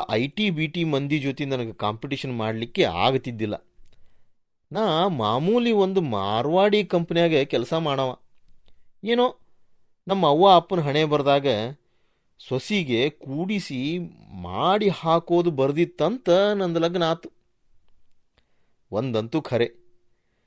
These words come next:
ಇದ ಇದ ರೀತಿ ಮುಂದುವರೆದ್ರ ಭವಿಷ್ಯದೊಳಗ ಹೆಣ್ಣು ಹಡ್ದವ್ರು ತಮ್ಮ ಮಗಳನ್ನ ಕೊಡ್ಬೇಕಾದ್ರ ಟೆಂಡರ್ ಕರೀತಾರ, ಇಲ್ಲ ಐ ಪಿ ಎಲ್ ಗತೆ ಹರಾಜು ಮಾಡ್ತಾರ.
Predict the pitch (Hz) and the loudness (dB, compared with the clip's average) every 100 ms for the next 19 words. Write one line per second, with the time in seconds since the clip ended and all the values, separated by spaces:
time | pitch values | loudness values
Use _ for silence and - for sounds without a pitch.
0 | _ _ _ _ _ 98 117 156 175 165 | _ _ _ _ _ -4 4 6 6 6
1 | 165 160 156 160 147 139 151 139 139 135 | 4 4 2 -2 -2 -2 0 2 2 2
2 | 120 127 123 143 165 143 139 113 113 127 | 2 2 -2 -4 -2 0 0 2 0 0
3 | 120 156 143 131 131 143 123 120 - 120 | -4 -6 -4 -2 0 0 0 -2 -4 -6
4 | 117 113 113 151 147 123 120 127 127 127 | -4 -4 -2 0 -2 -2 -2 -2 0 2
5 | 123 117 107 - 104 117 147 143 139 131 | 2 0 -2 -2 -6 0 0 2 -2 -2
6 | 127 107 92 _ _ _ _ - 151 147 | 0 -2 -4 _ _ _ _ -6 0 2
7 | 156 - 113 147 190 180 165 165 160 95 | 2 0 -2 0 2 2 2 0 -4 -2
8 | 107 165 160 147 123 107 | 2 4 4 0 -2 -4